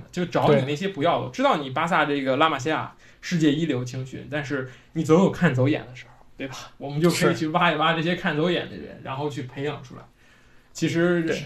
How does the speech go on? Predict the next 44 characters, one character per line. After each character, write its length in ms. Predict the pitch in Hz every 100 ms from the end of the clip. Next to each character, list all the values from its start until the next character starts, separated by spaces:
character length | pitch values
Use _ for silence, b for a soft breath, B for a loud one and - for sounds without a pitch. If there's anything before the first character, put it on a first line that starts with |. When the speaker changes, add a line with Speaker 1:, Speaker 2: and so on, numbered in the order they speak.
| 151
Speaker 1:
讲， 160 | 135 135
讲 180 | 135
道 180 | 151 151
理， 100 | 131
拉 160 | 131 156
玛 100 | 139
西 120 | 139
亚 180 | 151 127
这 160 | 214 190
几 340 | 139 135 127 -
年 340 | 123 123 123 123
也 180 | 156 147
是， 460 | 131 165 151 - - _ _
就 100 | -
是 100 | 135
走 260 | 127 139 131
了 80 | 170
很 240 | 135 123
多 200 | 143 175
这 80 | 170
种 120 | - -
天 300 | - 151 151
才 240 | 151 - -
这 80 |
样 100 | - - -
的， 80 | - -
就 100 | 139
是 160 | 131 127
直-， 180 | 139 127
直 160 | 143
接 140 | 156 156
就 120 | 147
被 100 | 135
别 160 | 127
的 180 | 139 147 139 B B -
球 120 | 147
队 120 | 151
挖 180 | 143 151
走， 180 | - 131
包 220 | 202 220
括 380 | 226 226 135 B B B B B
呃， 240 | 139 139 127
回 280 | 123 139 143
来， 280 | 165 147